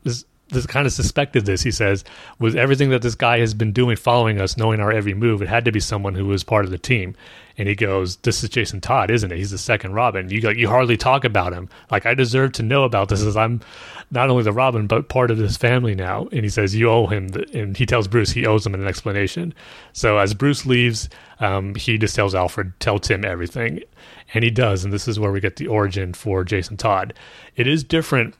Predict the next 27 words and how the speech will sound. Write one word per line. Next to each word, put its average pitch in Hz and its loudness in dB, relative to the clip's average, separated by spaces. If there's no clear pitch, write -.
from 117 2
his 117 -2
comic 120 0
book 107 0
origin, 101 0
but, 98 0
um, 104 0
in 110 0
typical 120 0
animated 123 2
series 123 2
style 113 0
fashion, 117 0
f-, - -14
coming 113 0
from 110 -2
the 120 2
brilliant 117 2
writers 107 2
of 104 -2
Paul 110 2
Dini 107 -2
and 104 -2
Alan 101 -2
Burnett, 98 0
it's - -2
a 107 2